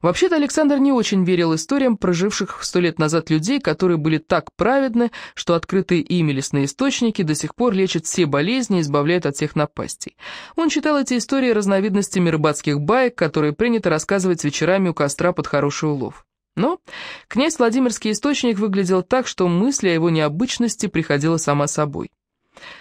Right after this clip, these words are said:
Может, просто от того, что вода в нем бурлила от бьющих со дна ключей, но при первом же взгляде на него становилось понятно, что он появился здесь как-то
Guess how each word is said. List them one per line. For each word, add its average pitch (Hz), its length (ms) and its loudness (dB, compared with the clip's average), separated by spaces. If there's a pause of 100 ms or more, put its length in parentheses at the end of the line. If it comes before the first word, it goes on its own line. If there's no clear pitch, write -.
Может, 247 260 0
просто 254 280 0
от - 60 -6
того, 247 180 2
что 226 180 -2
вода 233 280 2
в 233 60 -2
нем 175 200 2
бурлила 170 460 2
от 160 80 0
бьющих 160 440 -2
со 156 160 0
дна 147 180 2
ключей, 220 800 -4
но 147 160 0
при 143 160 -2
первом 165 300 0
же 143 140 -2
взгляде 170 400 0
на 185 60 2
него 175 220 2
становилось 151 520 0
понятно, 185 480 0
что - 180 -4
он 196 100 0
появился 170 460 0
здесь 170 240 -2
как-то 180 440 -4